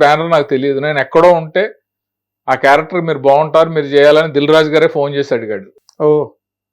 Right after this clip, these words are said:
Speaker 2: మ్మ్.
Speaker 1: నాకు పెద్ద పేరు వచ్చింది.
Speaker 2: అవును.
Speaker 1: అలా నేను ఊహించని సినిమాలు ఎన్నో నాకు వచ్చినాయి,
Speaker 2: మ్మ్.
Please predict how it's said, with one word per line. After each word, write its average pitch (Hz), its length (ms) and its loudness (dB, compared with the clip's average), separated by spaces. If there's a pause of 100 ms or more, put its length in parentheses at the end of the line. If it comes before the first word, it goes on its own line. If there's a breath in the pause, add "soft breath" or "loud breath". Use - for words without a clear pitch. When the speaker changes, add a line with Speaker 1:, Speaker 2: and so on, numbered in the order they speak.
(240)
Speaker 2:
మ్మ్. 147 180 -6 (240)
Speaker 1:
నాకు 160 120 -20 (100)
పెద్ద 151 160 -6 (120)
పేరు 196 260 4
వచ్చింది. 113 300 -14 (280)
Speaker 2:
అవును. 170 200 -2 (500)
Speaker 1:
అలా 185 140 6 (120)
నేను 175 120 2 (120)
ఊహించని 214 500 0
సినిమాలు 196 340 2
ఎన్నో 196 240 2
నాకు 170 200 2
వచ్చినాయి, 127 360 -10 (600)
Speaker 2:
మ్మ్. 131 200 -6